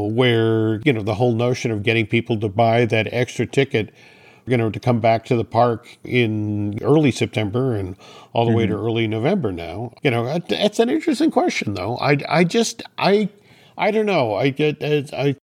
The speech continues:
Speaker 2: I think you were right when you said white hot, because at that type of a, an experience, The Walking Dead was huge.
Speaker 1: Mm-hmm.
Speaker 2: And as, uh, I Ps change within the marketplace,
Speaker 1: Mm-hmm.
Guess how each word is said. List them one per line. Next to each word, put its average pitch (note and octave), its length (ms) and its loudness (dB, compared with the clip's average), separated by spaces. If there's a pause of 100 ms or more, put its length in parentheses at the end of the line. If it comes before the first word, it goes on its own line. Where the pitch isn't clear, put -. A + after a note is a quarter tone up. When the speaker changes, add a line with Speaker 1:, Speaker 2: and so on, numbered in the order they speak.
Speaker 2:
I C3+ 100 0
think F3+ 240 0
you A#3 100 2
were F3 120 2
right C#3 220 0
when C#3+ 160 2
you C3 120 4
said A2 420 -2
white G#2 280 0
hot, - 520 -6 (200)
because B2 340 0
at A#2 240 0
that D3 340 2
type C#3+ 420 -2
of C3 200 0
a, A2 380 2
an A2+ 100 0
experience, G#2+ 580 0
The G#2+ 100 -4
Walking B2+ 420 0
Dead G#2+ 280 0
was G#2 280 -6
huge. G2 500 -6
Speaker 1:
Mm-hmm. G2+ 280 -2 (260)
Speaker 2:
And A2 320 0
as, B2+ 720 2 (380)
uh, G#2 240 4
I C3 200 2
Ps C3+ 800 -2 (300)
change C#3+ 560 2
within C#3 300 2
the B2+ 100 2
marketplace, G2+ 920 -2
Speaker 1:
Mm-hmm. F2 100 -10